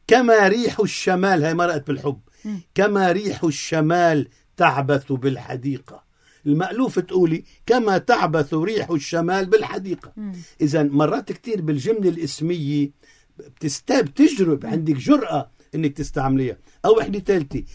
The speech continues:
Speaker 1: في ظلال الأبيض الحور اللطيفة.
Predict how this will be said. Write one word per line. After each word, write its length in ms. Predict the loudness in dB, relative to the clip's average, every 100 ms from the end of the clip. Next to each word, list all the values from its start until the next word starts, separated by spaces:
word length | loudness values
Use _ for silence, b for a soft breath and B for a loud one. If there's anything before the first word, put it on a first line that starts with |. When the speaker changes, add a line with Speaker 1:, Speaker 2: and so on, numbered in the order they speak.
| b
Speaker 1:
في 360 | -14 -6 0 0
ظلال 600 | 4 4 4 2 2 2
الأبيض 720 | 0 0 -2 -4 0 2 2
الحور 560 | 0 0 -4 -2 -2 -2
اللطيفة. 840 | -4 0 0 2 -2 -2 -2 -4